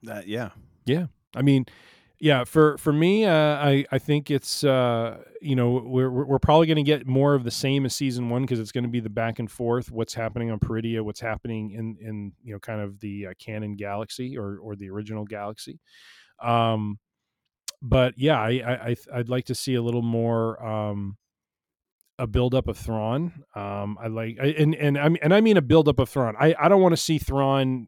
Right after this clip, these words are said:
Speaker 2: I don't wanna see any weaknesses exposed. Like, I, I wanna see, they gotta get him built up
Speaker 1: Mm-hmm.
Speaker 2: and, and, and, and really shown as a major threat. Um, you know, they, they, they did a little this,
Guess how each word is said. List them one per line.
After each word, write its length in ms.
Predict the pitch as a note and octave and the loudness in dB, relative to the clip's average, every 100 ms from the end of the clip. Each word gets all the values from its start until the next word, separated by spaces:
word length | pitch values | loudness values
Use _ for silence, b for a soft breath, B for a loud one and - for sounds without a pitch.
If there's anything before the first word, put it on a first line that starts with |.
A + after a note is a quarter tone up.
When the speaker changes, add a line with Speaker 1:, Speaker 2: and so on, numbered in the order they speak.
| - | -2
Speaker 2:
I 80 | D3+ | 0
don't 100 | F3 | 4
wanna 160 | G3 | 4
see 180 | - D#3+ | 4 2
any 160 | D3+ C#3 | 2 2
weaknesses 520 | C3 B2+ B2+ - A2 | 2 0 -4 -4 -8
exposed. 560 | G#2 - G#2 F#2+ F2 A2 | -10 -10 -10 -10 -10 -10
Like, 160 | A2 | -4
I, 140 | C3 D3 | 0 0
I 140 | C3+ | 2
wanna 320 | C3 C#3+ F3 E3+ | 2 4 4 2
see, 500 | - C#3+ C3+ C3 - _ _ _ _ - | -2 -2 0 -2 -6 _ _ _ _ 0
they 160 | D3 | 2
gotta 240 | F3 F#3+ E3+ | 4 2 2
get 220 | C#3+ C#3+ | 2 0
him 260 | C#3+ C3+ A#2 | 0 0 2
built 300 | B2+ A#2+ A#2 | 2 2 -4
up 220 | F#2 - _ _ _ _ | -10 -16 _ _ _ _
Speaker 1:
Mm-hmm. 140 | G#2+ | -6
Speaker 2:
and, 220 | C3 A#2+ B2+ | -4 -4 -4
and, 400 | C3 A#2+ A2+ A#2 | -2 -2 -2 -6
and, 480 | B2+ A#2 A2 A2 G#2+ _ _ _ | -8 -6 -6 -8 -10 _ _ _
and 420 | A#2 G#2+ G#2 G2+ D#2 | -12 -10 -10 -12 -14
really 680 | A2+ A#2+ C#3+ D3 C#3 B2+ A2+ - | -6 0 2 2 0 -4 -8 -12
shown 440 | - C#3+ C3 B2 | -2 0 0 -2
as 280 | A#2 A2+ A2 | -4 -6 -4
a 120 | A2 | -6
major 380 | A2+ A2+ A2 G#2 | -4 -6 -6 -10
threat. 340 | - A2 D#2+ _ _ _ _ _ - | -10 -12 -12 _ _ _ _ _ -10
Um, 560 | A2 G#2+ G2+ G2 G2+ - | -6 -4 -4 -6 -10 -12
you 140 | D3+ B2 | -2 0
know, 80 | A#2 | 2
they, 180 | A#2+ | 0
they, 240 | B2 C#3 C3+ | 2 2 2
they 140 | C3 | 0
did 160 | C3+ D3+ | 2 2
a 60 | |
little 260 | C#3 C#3+ C#3 | 4 2 2
this, 460 | B2 B2+ - - | 0 -2 -4 -10